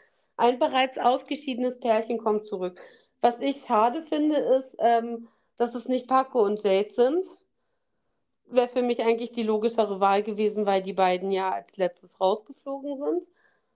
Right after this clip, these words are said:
Sondern Aurelia und Micha, die mittlerweile, ähm, nicht nur ein Paar im Sinne von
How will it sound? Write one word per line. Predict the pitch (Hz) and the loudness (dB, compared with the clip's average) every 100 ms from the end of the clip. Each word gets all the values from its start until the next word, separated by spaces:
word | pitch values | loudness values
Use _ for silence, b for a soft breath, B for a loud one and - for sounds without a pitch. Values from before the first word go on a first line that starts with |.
| _ - | _ -6
Sondern | 220 254 302 302 302 285 | 0 0 0 -2 -2 2
Aurelia | 240 226 247 262 285 262 247 | 2 2 2 0 0 0 -2
und | 190 202 | -4 -6
Micha, | 202 196 208 254 277 349 453 453 b b b b _ | -6 -2 -2 0 2 2 0 -4 b b b b _
die | 254 254 | 0 2
mittlerweile, | 262 277 277 240 226 226 277 269 226 247 277 - | 2 2 0 2 2 2 0 0 0 2 0 0
ähm, | 233 233 233 233 233 233 226 233 _ _ _ _ - | 0 2 0 0 -2 -2 -4 -12 _ _ _ _ -4
nicht | 254 285 302 247 | -2 -2 -4 0
nur | 247 240 226 214 208 226 226 - _ _ _ _ - | 4 4 4 2 0 -2 -8 -20 _ _ _ _ 0
ein | 208 202 196 202 196 427 - - _ _ _ _ _ _ _ _ | 2 2 0 -2 -2 -4 -8 -20 _ _ _ _ _ _ _ _
Paar | 214 233 233 233 226 | 0 2 4 2 -2
im | 226 | -4
Sinne | 226 233 226 | 0 2 0
von | - 220 202 202 196 | 2 2 2 0 -4